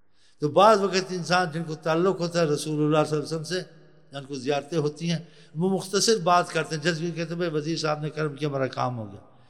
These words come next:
مطلب وہ دستخط کرا کے لائے، بادشاہ سے آرڈر لے آئے۔ ایسے ہی بعض وقت کہا جاتا ہے کہ آقا جی نے کرم کیا، وہ مطلب ہوتا ہے کہ ہر وقت نہیں کہنا چاہیے، لوگ سمجھتے نہیں، بعض وقت نکل جاتا ہے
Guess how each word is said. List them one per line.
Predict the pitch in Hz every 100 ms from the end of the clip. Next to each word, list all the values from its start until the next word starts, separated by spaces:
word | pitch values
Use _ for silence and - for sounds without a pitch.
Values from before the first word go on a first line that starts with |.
| - - _
مطلب | 143 160 214
وہ | 214
دستخط | 156 180 185 196 165
کرا | 185 190
کے | 185 185
لائے، | 202
بادشاہ | 175 170 170 180
سے | 170
آرڈر | 165 147 160
لے | 143 123
آئے۔ | 98 - - - - - - -
ایسے | 220 214 247
ہی |
بعض | 175 208 208 180
وقت | 185 185 -
کہا | 185 185
جاتا | 185 180 180 196
ہے |
کہ | 185 175
آقا | 170 165 170
جی | 147 165
نے | 156
کرم | - 156 147
کیا، | 165
وہ | 160 156
مطلب | 151 151 180
ہوتا | 160 170 180
ہے | 170
کہ | 156
ہر | 151
وقت | 147
نہیں | 160 127 185 -
کہنا | 151 147
چاہیے، | 147 156
لوگ | 135
سمجھتے | 131 143 135 143 165
نہیں، | 165 165 - - -
بعض | 135 123
وقت | 120 113
نکل | - 165
جاتا | 151 151 156
ہے | 135